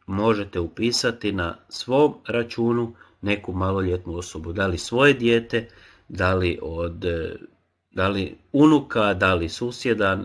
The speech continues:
nekog rođaka, dakle, bilo koga možete upisati. E, šezdeset pet dolara mjesečno dobiva se šezdeset četiri tisuće tristo pedeset dionica.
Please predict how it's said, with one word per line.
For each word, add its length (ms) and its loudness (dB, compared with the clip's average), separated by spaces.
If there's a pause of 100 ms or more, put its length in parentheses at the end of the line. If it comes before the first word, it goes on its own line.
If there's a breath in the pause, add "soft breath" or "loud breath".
nekog 440 -8
rođaka, 640 -2 (280 loud breath)
dakle, 280 -8
bilo 380 0
koga 280 0
možete 440 -6
upisati. 680 -2
E, 1200 -4
šezdeset 680 2 (120)
pet 200 4
dolara 400 2
mjesečno 760 -4 (600 loud breath)
dobiva 600 4
se 320 0 (160)
šezdeset 640 0
četiri 420 -4
tisuće 340 -6
tristo 420 -8
pedeset 580 -2
dionica. 540 -4